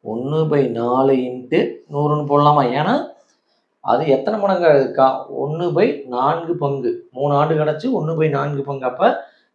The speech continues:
அசல்ல அந்த நாலால் டிவைட் பண்ணிட்டோம்.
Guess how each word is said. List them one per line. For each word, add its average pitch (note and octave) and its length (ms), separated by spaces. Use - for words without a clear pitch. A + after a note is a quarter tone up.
அசல்ல F3 440
அந்த C#3 120
நாலால் E3 380
டிவைட் D#3+ 280
பண்ணிட்டோம். D#3+ 480